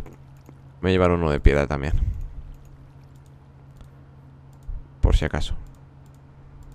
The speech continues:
¿Vale? Vale. Ya van bien. Uno, dos, tres. Bien. Toma, nuestro pico. Ostras, no sé ni qué he hecho ahí.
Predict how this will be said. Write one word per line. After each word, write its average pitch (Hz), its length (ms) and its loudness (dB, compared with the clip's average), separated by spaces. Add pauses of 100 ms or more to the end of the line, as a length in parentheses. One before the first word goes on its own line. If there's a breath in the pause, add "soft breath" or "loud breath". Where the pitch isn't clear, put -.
(2500)
¿Vale? 143 240 2 (1300)
Vale. - 220 -10 (480 loud breath)
Ya 95 120 2
van 73 160 2
bien. 123 400 4 (100)
Uno, 117 320 4
dos, 107 320 4
tres. 143 560 4 (1080)
Bien. 110 480 2 (260)
Toma, 104 380 0
nuestro - 280 2
pico. 92 360 4
Ostras, 87 200 0
no 90 80 -4
sé 107 120 -4
ni 101 100 0
qué 92 80 2
he 87 40 4
hecho 87 160 6
ahí. 82 120 -2